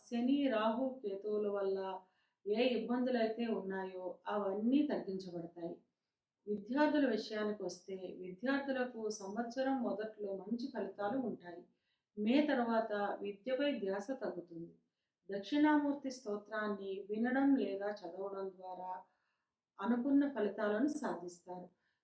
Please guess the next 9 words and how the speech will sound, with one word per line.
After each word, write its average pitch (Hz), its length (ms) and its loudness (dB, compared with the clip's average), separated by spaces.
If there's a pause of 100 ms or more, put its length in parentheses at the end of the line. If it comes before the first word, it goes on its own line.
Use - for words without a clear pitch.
(140)
విదేశాలకు 302 640 6
వెళ్ళే 247 300 4
విద్యార్థులకు 196 1000 -4
మే 220 160 0
నెల 294 260 4
తర్వాత 208 460 -2
చాలా 214 520 -4
అనుకూలంగా 214 760 -2
ఉంటుంది. 175 460 -6